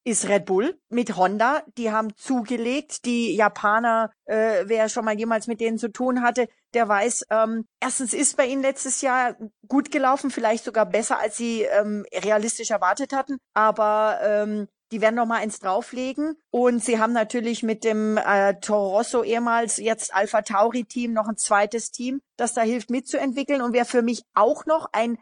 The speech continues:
ganz guter Kandidat ist, äh, sind die, ähm, Pink Panthers, äh,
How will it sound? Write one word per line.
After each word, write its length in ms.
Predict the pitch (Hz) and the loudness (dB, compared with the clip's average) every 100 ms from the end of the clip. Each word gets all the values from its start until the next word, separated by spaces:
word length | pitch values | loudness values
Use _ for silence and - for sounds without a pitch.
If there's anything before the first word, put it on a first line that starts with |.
| - | -2
ganz 560 | 220 240 349 - - - _ | 0 0 -2 -6 -10 -18 _
guter 280 | 294 339 339 | -4 -2 -2
Kandidat 680 | 311 311 294 254 247 302 - | -2 -2 -2 -2 -2 -2 -4
ist, 460 | 294 370 - - _ _ _ _ - | -4 -2 -2 -4 _ _ _ _ -2
äh, 420 | 254 254 247 - | 2 2 0 -2
sind 320 | 233 262 247 | -4 -4 -4
die, 280 | 247 240 233 | -4 -2 0
ähm, 380 | 226 208 220 220 208 | 0 2 2 0 -4
Pink 260 | 254 262 - | -4 -4 -4
Panthers, 640 | 220 240 339 349 - - | -2 -2 0 0 0 -2
äh, 420 | - 233 247 254 | 0 2 2 0